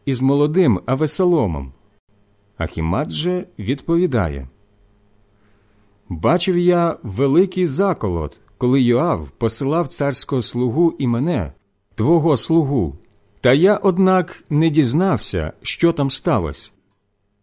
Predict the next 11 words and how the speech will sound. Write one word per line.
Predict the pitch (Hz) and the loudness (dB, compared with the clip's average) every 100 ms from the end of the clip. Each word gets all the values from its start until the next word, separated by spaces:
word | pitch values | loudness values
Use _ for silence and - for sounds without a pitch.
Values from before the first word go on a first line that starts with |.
| _ | _
І | 117 123 | -2 0
відказав | 143 - 156 147 151 98 | 0 0 0 2 0 0
цар: | - 98 80 - _ _ _ _ _ _ _ _ _ _ - | -2 -2 -2 -6 _ _ _ _ _ _ _ _ _ _ 0
"Поступись | 127 - 185 185 208 - | 0 2 0 2 0 0
но | 196 | 0
на | 190 | 0
бік | 170 117 113 - - _ _ | 0 -2 -2 -6 -20 _ _
і | 135 | -2
стань | 156 - 185 127 | 0 0 0 2
он | 107 | 2
там". | 101 110 85 71 | 0 -2 -2 -4